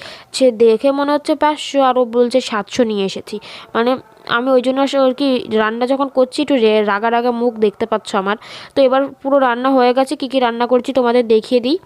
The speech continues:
তো দেখতে পেলে এই বেলে মাছ দিয়ে কাঁচা টমেটো দিয়ে চচ্চড়ি করেছি, আর এটা হচ্ছে এমনি কাঁচা লঙ্কা দিয়ে চচ্চড়ি বেলে মাছের, আর এটা হচ্ছে পুঁয়ের ফল বড়ি দিয়ে চচ্চড়ি করেছি, মানে যেহেতু সবাই চিকেন খায় না সেই জন্য আর কি।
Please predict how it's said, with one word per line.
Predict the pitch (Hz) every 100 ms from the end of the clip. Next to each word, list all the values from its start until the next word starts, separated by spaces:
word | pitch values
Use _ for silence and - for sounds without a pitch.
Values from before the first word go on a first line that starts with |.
| _ _ - - - -
তো | 262
দেখতে | 240 233 277
পেলে | 277 277
এই | 254
বেলে | 220 226 247
মাছ | 247 254 240
দিয়ে | 285 302 302
কাঁচা | 226 220 262
টমেটো | 254 240 254
দিয়ে | 254 269
চচ্চড়ি | 262 208 - 214
করেছি, | 233 226 226 285
আর | 247
এটা | 226 233
হচ্ছে | 233 -
এমনি | 247 240 254
কাঁচা | 220 247
লঙ্কা | 233 220 220 226
দিয়ে | 269 339
চচ্চড়ি | 285 208 - 220 196 - - - -
বেলে | 220 220 208
মাছের, | 185 - 107 -
আর | 220 220
এটা | 220
হচ্ছে | 254 247 277
পুঁয়ের | 269 254 269 269
ফল | - 240 311
বড়ি | 247 226 226
দিয়ে | 233
চচ্চড়ি | 226 220 214 254 254
করেছি, | 254 262 269 - 466 - _ _ _ _ _ _ _ -
মানে | 240 247
যেহেতু | 226 240 262
সবাই | 247 208 226 233 - - - - -
চিকেন | 262 269
খায় | 254 240
না | 240 277
সেই | - 220
জন্য | 202 196 190
আর | 196 202
কি। | -